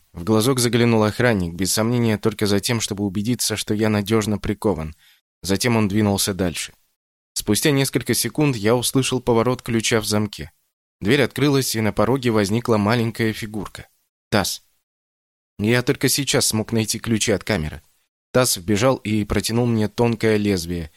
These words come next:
и изогнутый шип. «Можешь открыть замок на кандалах вот этим».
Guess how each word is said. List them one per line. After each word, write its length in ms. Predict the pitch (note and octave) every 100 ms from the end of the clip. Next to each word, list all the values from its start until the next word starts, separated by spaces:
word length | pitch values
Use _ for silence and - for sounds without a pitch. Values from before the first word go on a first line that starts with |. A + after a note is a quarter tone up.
| _ -
и 140 | G2
изогнутый 460 | F2+ G2+ G#2+ G2+ G#2+
шип. 320 | - - - - _ _ _ _ _ _ _ _
«Можешь 340 | A2 C#3 B2+ B2+
открыть 360 | A#2 C3 C3
замок 440 | - A#2 A#2+ - -
на 160 | A2
кандалах 540 | A2 A#2 A2 A2+ G#2+ -
вот 140 | A2
этим». 280 | A2+ -